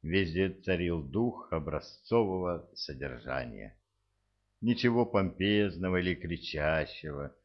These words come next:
просто во всём чувствовалось благополучие,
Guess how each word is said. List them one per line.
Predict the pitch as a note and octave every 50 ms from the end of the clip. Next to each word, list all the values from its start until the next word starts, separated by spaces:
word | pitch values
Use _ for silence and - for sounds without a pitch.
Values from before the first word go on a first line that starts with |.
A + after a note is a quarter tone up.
| _ _ _ _ _ _ _ _ _ _ C#3
просто | D3+ E3 F3+ F#3 F3 - - - - D3 D3 C#3+
во | B2 A2+ A#2 G#2
всём | - - - G2 G2+ G#2 G#2 G#2 G2+ F#2 - -
чувствовалось | - G#2+ G#2+ A2 A2+ G#2+ - - - F2+ F2+ F2 F2 E2+ E2+ E2 C2+ B1+
благополучие, | C2 B1 C2+ C#2+ D2 - D2 - - C2 C#2 E2 A2 C#3+ D3+ - - - - A#2 A#2 A2+ A2+ A#2 A2+